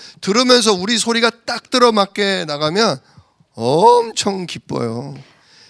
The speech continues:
근데 성가-, 성탄절마다 칸타타를 하면서 연습을 막 두 달씩 합니다. 근데요, 그 마지막 성탄절날 그냥 찬양을 쏟아낼 때, 와,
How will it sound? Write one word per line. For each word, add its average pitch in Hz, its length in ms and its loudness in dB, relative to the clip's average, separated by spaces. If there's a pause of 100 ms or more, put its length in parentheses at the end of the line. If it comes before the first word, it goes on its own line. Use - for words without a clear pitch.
(120)
근데 147 100 -2
성가-, 196 480 0
성탄절마다 202 760 0
칸타타를 214 680 -2
하면서 170 440 -2 (520)
연습을 185 540 2
막 196 180 -4
두 156 180 -6
달씩 190 380 0
합니다. 135 560 -6 (180)
근데요, 170 520 0 (760)
그 - 220 -6
마지막 180 420 2
성탄절날 214 840 0
그냥 214 460 2
찬양을 226 500 0
쏟아낼 202 520 -2
때, 214 360 -2 (520)
와, 107 440 -12